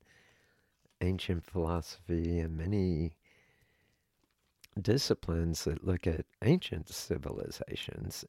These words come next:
and how nudity was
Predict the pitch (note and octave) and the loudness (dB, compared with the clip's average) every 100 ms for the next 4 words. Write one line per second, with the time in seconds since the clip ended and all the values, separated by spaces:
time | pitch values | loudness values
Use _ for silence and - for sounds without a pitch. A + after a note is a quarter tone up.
0 | - F2+ E2+ D#2+ F#2 F2 E2 E2 E2 D#2 | -4 -2 0 -2 -2 0 2 2 2 0
1 | - _ _ _ _ - F2+ G#2 C#3 F2+ | -6 _ _ _ _ -2 6 6 6 4
2 | E2 E2 D#2 E2 E2 D2+ - - | 4 4 4 4 2 0 -6 -12